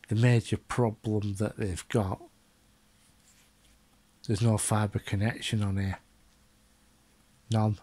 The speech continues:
So they're going to have to find the box,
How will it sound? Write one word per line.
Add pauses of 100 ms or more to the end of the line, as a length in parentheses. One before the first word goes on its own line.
(2000)
So
they're
going
to
have
to (2500)
find (2750)
the
box,